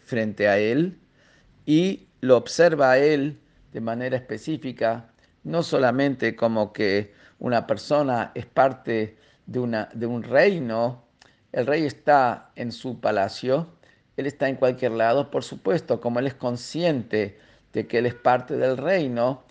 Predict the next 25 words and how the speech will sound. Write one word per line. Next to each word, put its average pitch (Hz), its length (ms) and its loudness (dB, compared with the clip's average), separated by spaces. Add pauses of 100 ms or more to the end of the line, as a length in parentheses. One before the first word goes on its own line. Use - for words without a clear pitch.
(340)
tiene 139 640 -2 (160)
de - 160 -8
alguna 127 320 0
manera 131 720 2 (640)
el 120 180 2
re-, 117 200 -6
el 113 140 -4
respeto, 120 840 -2 (280)
tiene 139 200 -2
de 131 60 4
alguna 123 280 -2
manera 120 760 0 (400)
el, 101 800 -6
el, 101 240 -10
el 104 200 -8
estar, 123 600 2 (340)
eh, 95 640 -8 (540)
su-, - 340 -20
subyugado 120 1000 4 (380)
a 113 120 -4
lo 110 140 -4
que 127 100 -8
es 131 120 -10
el 131 100 -4
rey, 131 360 -2